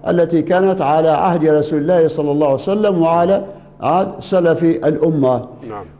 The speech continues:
Speaker 1: وما يجري ال-، ال-، كون الناس يعني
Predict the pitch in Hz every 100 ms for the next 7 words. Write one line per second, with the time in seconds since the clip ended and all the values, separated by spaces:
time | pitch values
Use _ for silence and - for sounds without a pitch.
0 | - 135 156 151 151 151 147 143 113 -
1 | 117 76 95 131 147 175 226 214 190 180
2 | 180 160 - 127 135 127 123 120 110 107
3 | 107 113 117 190 196 180 160 160 190 185
4 | - 165 170 160 160 156